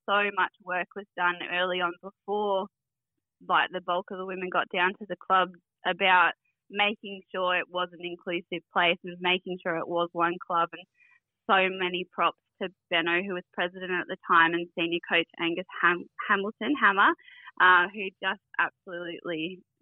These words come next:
drove that into the club very early on. You know, you had the boys sweeping out the girls' locker rooms for, I think, months because the girls, you know, weren't,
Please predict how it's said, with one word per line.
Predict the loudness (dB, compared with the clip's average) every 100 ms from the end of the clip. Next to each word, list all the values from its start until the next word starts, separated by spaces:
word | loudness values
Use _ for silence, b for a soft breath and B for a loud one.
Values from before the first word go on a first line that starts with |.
| -4
drove | 2 2 2 0
that | -2
into | -2 -8 -10
the | -12 -6
club | 0 0 -2 _ -2
very | 2 2 2
early | 0 -2 -2
on. | 0 -2 -4 _ _ _ -16
You | -8
know, | -2
you | 0 -2 -4
had | -4
the | -4 -2
boys | 0 0 -2 _
sweeping | -4 -4 -2 0
out | 2 2 0
the | -10 -4
girls' | 0 2 0 -6 _ b b b _
locker | 0 2 2
rooms | 2 2 -2 -6
for, | -4 -2 -2 -4
I | -6
think, | -4 -6 0
months | 2 2 0 _ _ _
because | -10 -6 -6 -8 _ _ _
the | -8 0
girls, | 2 2 0
you | -6 -2
know, | -2 0
weren't, | 0